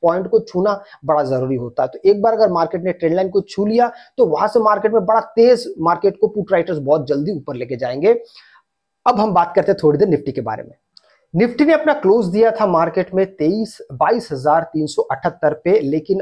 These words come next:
बहुत ज्यादा पॉसिबिलिटीज मार्केट में अब की इस बात की है। देखिए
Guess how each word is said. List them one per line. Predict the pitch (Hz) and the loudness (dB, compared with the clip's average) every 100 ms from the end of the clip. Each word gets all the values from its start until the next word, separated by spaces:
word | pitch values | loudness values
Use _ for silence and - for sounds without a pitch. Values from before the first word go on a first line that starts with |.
| 135 | -6
बहुत | 123 143 185 185 143 | -4 -2 0 -2 0
ज्यादा | 147 139 | 0 0
पॉसिबिलिटीज | 151 131 131 147 147 156 151 | -2 -4 -8 -6 -6 -4 -8
मार्केट | 139 127 143 135 | -6 -6 -8 -14
में | 165 | -14
अब | - 160 - | -10 -12 -6
की | 180 | -6
इस | 131 | -4
बात | 135 127 | -6 -8
की | 147 | -10
है। | 123 | -10
देखिए | 123 123 - 117 | -8 -8 -10 -14